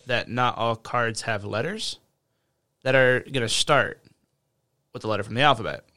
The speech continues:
As far as if I get a J and I'm opening Crucible of War, no cards start with J.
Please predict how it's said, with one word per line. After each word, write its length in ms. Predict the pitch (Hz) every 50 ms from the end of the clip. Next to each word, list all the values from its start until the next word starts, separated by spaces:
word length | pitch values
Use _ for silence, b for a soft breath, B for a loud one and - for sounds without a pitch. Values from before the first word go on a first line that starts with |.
| _ _ _ _ -
As 160 | 127 117 -
far 240 | - 127 127 120 117
as 320 | 117 110 110 101 - - - _ _ _ _ _ -
if 80 | -
I 120 | 127 135 139
get 120 | 135 135
a 80 | 131 123
J 760 | 117 113 117 117 165 185 175 143 117 107 107 107 107 113 - _ _ _ _ _ _ _ _ _ _ _ _ _ _ _ -
and 100 | 117 110
I'm 140 | 117 117 113
opening 500 | - 123 127 120 - 135 123 117 113 107
Crucible 400 | - - 127 120 117 120 110 113
of 80 | 110 110
War, 380 | 123 139 131 117 107 104 104 -
no 220 | - 107 139 143
cards 320 | - - 160 151 135 123 -
start 180 | - 123 95
with 100 | 95 104
J. 360 | 107 117 117 85 - - -